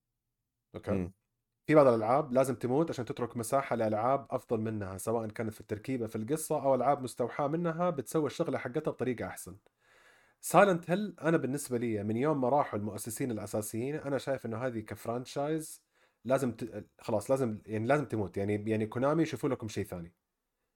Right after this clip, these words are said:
Speaker 1: لو تبغوا تسووا لعبة رعب، شيلوا شيء ثاني. لأنه أتوقع سبب التسفيل اللي أنت قاعد تتكلم عنه، إن أنت قاعد تتكلم على جمهور أولًا كبر، موجود من زمان وكبر. ثانيًا،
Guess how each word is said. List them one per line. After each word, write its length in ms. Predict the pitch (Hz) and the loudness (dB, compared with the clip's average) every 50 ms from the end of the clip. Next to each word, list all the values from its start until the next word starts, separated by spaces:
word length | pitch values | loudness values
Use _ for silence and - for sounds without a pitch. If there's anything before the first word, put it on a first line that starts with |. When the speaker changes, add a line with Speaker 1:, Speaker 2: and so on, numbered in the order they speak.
| _ _ _ - | _ _ _ 2
Speaker 1:
لو 120 | 110 110 | 2 4
تبغوا 240 | 110 - 165 143 131 | 6 6 6 6 6
تسووا 300 | - - 165 156 139 123 | 4 6 6 6 8 8
لعبة 260 | 139 135 123 123 113 - | 6 6 6 4 2 2
رعب، 320 | 135 151 165 185 180 165 | 2 4 4 4 2 0
شيلوا 280 | - - - 180 165 135 | -4 -2 0 2 2 2
شيء 160 | - 127 120 | 2 0 -2
ثاني. 220 | - 117 113 113 117 | -2 0 0 0 2
لأنه 120 | 127 131 | 2 0
أتوقع 380 | 131 - 160 190 185 - 156 139 | 0 2 2 2 2 2 -2 -2
سبب 260 | - - 165 151 123 | 0 0 0 2 2
التسفيل 580 | 110 - - 113 - - - - 127 123 110 | 0 -2 -4 -8 -8 -8 -6 -4 -4 -2 -2
اللي 160 | 107 110 107 107 | -4 -4 -6 -6
أنت 100 | 104 107 | -6 -4
قاعد 120 | 104 98 | -6 -8
تتكلم 400 | - _ - - 123 120 110 104 | -8 _ -4 -4 -2 -2 -2 -2
عنه، 340 | 107 123 120 107 123 151 - _ _ _ - - - - - - - | -2 -2 -2 -2 -4 -6 -8 _ _ _ -20 -20 -20 -20 -16 -6 0
إن 60 | 147 | 0
أنت 140 | 180 175 180 | 0 2 2
قاعد 160 | 147 139 117 | 2 0 0
تتكلم 480 | - 110 - - 156 160 160 139 120 104 | -2 -4 -6 -2 0 2 2 2 2 0
على 160 | 110 113 110 | 0 0 0
جمهور 480 | 110 120 117 113 127 147 143 120 - - - | 0 -2 -4 0 2 2 2 2 0 0 2
أولًا 480 | 143 151 143 135 135 147 160 180 170 - - | 4 4 4 4 2 0 -4 -6 -10 -10 -2
كبر، 340 | - 156 131 113 - - - _ _ _ _ _ _ _ _ _ _ _ _ _ _ _ _ _ - | 2 2 2 2 2 -4 -6 _ _ _ _ _ _ _ _ _ _ _ _ _ _ _ _ _ -4
موجود 340 | 110 117 120 117 139 151 127 | 2 2 4 6 6 4 4
من 80 | 127 120 | 4 0
زمان 280 | 113 123 127 147 143 | 2 4 4 4 4
وكبر. 360 | 120 107 - 107 92 107 - - _ _ _ _ _ _ _ _ _ _ _ _ _ _ _ - | 2 0 -2 -4 -4 -6 -10 -16 _ _ _ _ _ _ _ _ _ _ _ _ _ _ _ 2
ثانيًا، 560 | - 160 175 170 160 156 160 175 196 202 | 4 6 6 8 6 6 4 4 2 -2